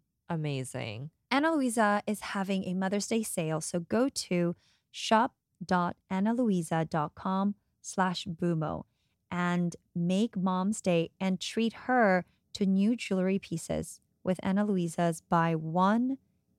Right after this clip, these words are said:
Speaker 2: get one forty percent off sale. This is happening right now. You can go to the website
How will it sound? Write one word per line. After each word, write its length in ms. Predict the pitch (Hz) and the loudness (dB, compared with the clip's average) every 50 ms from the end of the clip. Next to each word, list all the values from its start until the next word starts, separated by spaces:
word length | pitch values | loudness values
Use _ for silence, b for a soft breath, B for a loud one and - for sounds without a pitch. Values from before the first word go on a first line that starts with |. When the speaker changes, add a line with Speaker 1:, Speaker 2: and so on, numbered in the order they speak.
| - 156 - | -20 -12 0
Speaker 2:
get 320 | - 190 196 220 240 - - | 2 4 4 4 2 0 -2
one 260 | 190 190 185 185 185 | 0 2 2 2 0
forty 300 | - - - 175 170 180 | -2 0 0 0 0 0
percent 340 | - - 170 - 170 165 - | -4 -6 -8 -6 -6 -4 -4
off 160 | 147 147 - | -4 -6 -6
sale. 480 | - - - - - - - - - - | -6 -10 -6 -4 -4 -4 -6 -8 -8 0
This 120 | - 208 233 | 2 4 4
is 120 | 277 - | 4 6
happening 440 | 277 262 240 247 226 233 220 214 208 - | 4 4 6 6 4 4 4 2 0 -2
right 340 | 151 156 170 175 190 175 175 | -4 0 2 2 2 2 0
now. 180 | 170 143 139 | -4 -4 -6
You 160 | 147 156 185 | -6 -6 -8
can 180 | 196 - 269 262 | -8 -8 -10 -8
go 140 | 262 262 262 | -6 -6 -8
to 160 | 254 - - | -8 -12 -14
the 120 | 196 214 | -14 -10
website 400 | 196 196 170 - _ - 180 180 | -10 -10 -10 -10 _ -12 -12 -12